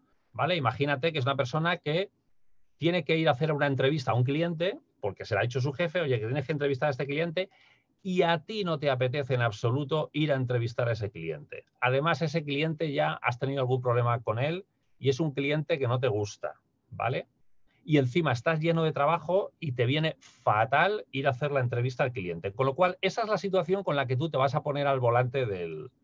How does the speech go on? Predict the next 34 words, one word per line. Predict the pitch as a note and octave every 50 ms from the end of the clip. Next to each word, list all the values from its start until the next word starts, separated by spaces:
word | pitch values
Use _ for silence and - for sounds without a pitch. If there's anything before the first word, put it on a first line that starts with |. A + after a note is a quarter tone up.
| _ _ _ _
del | F#2 - F2 F#2+ -
coche, | - C#3 D3 D3+ B2+ - - C3+ B2+ B2+ B2
del | A2+ G2 F#2+
camión, | - - F#2 A2 A#2 B2 C3 C3+ C3+ C3
de | A2 G2
la | F2 E2+
moto, | F#2+ G2 F#2 - - D#2+
de | E2 E2+ E2 D#2
cómo | - E2 D#2+ D#2 D2+
vayas, | D#2 D2 C#2+ - - - - -
¿vale? | - A2+ C#3+ F3+ - C4+ _ _ _ _ - - - - - - _ _ _ _ _ _ _ _ _ _ _ _ _ -
Y | C#3+ D3
entonces, | D3 C#3+ G#3+ G#3 - D#3+ A#2+ G#2 G#2+ - - _ _ _ _
eh, | - C3 A2+ G#2+ G#2 G#2
vas | A2 G#2+ C#3+ D3+ -
a | G3+
hacer | E3+ - F#3+ F3+
ese | F3 - F#3
viaje, | F3+ G3+ G#3+ G#3 - - - F#3 G3+ C4 _ _ _ _ _ _ _ _ _ _ _ _ _ _ _ -
pero | F3 F3+ F#3+ G3+ G3+ G3+ G3+ -
lo | D3 B2+ A#2+
vas | C#3+ D3 -
a |
hacer | F3 D#3 - F3+ F3+
con | - E3 C#3
una | C3 C#3+ D#3 D#3
serie | B2 - D#3+ D#3 E3 D#3+ D#3
de | D3+ D#3+ E3+ E3+
compañeros | - - A2 G#2 - G#2+ G#2+ A#2+ B2+ C#3+ D3 D#3+ D#3+ - -
y, | C#3+ C#3 D3+ E3 - _ _ _ _ _ _ -
mm, | A#2+ G#2 G2 G2 F#2+ F#2+
compañeras | F#2+ - A#2 G2+ F#2 F#2+ F#2 G#2 G#2+ G2+ F2+ F2 E2
de | F2 D2+
viaje, | D2 C#2+ C#2+ C#2+ _ - - -